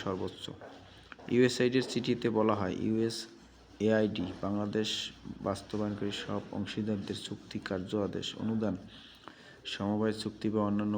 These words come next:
অধিগ্রহণ বা সহায়তা স্মারকের অধীনে সম্পাদিত কোনো কাজ অবিলম্বে বন্ধে অথবা স্থগিত করার জন্য একটি নির্দেশনা হিসেবে কাজ করে এই চিঠি। চিঠিতে বাস্তবায়নকারী প্রতিষ্ঠানগুলোকে তাদের প্রাপ্ত বরাদ্দ থেকে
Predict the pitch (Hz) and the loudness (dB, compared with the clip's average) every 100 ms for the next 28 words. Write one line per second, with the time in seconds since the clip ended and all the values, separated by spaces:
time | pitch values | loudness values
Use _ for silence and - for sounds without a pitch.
0 | 101 98 101 104 104 104 - 98 98 95 | 0 -2 -2 -2 0 -2 -4 -4 -4 -2
1 | 95 101 101 95 101 95 95 90 - - | -4 -2 -4 -2 -2 -2 -2 -4 -6 -16
2 | - - - - - 101 104 107 107 110 | -18 -18 -18 -16 -6 -2 0 0 0 -2
3 | - 104 104 104 98 - 104 104 104 101 | 0 -2 -2 -2 -2 -2 -2 0 0 0
4 | 92 95 101 98 95 95 98 101 98 95 | -2 -2 -2 -2 -4 -6 -6 -6 -4 -6
5 | - 98 95 - 98 95 95 98 92 - | -6 -6 -6 -6 -4 -4 -4 -6 -6 -8
6 | 92 90 101 - 98 92 - 95 92 95 | -6 -4 -6 -6 -8 -8 -8 -10 -8 -8
7 | 92 - 92 90 - - - - - - | -8 -8 -6 -4 -6 -10 -12 -16 -20 -20
8 | - - - - - - - 117 113 127 | -20 -20 -20 -20 -20 -18 -4 -2 2 2
9 | 113 110 - 113 113 110 110 110 104 104 | 2 0 0 0 2 2 0 0 -4 -4
10 | - 110 104 104 101 104 104 107 104 104 | -4 -2 0 0 0 -4 -2 -2 -2 -2
11 | 98 - 101 95 95 95 104 - 110 | -4 -4 -4 -2 -2 -2 -6 -6 -6